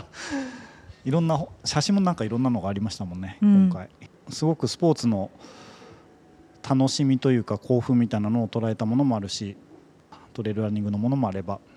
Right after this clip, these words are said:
Speaker 1: あの、いろんなタイプのものがやっぱり出てくるなと思ったので、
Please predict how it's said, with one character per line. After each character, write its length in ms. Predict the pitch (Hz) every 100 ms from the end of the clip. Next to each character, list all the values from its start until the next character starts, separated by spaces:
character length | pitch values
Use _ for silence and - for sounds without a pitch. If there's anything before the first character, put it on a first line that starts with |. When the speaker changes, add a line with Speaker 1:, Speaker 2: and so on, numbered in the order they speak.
| -
Speaker 1:
あ 80 | 123
の、 100 | 107
い 40 |
ろ 80 | 113
ん 40 | 123
な 100 | 123
タ 140 | 131
イ 40 |
プ 80 | 110
の 80 | 95
も 80 | 95
の 80 | 95
が 60 |
や 60 | 95
っ 40 |
ぱ 100 | 101
り 140 | 95 - -
出 80 | 110
て 100 | 101
く 120 | -
る 80 | 95
な 140 | 104 98
と 80 |
思 100 | 104
っ 40 | 92
た 140 | 107
の 120 | 98
で、 200 | 98 101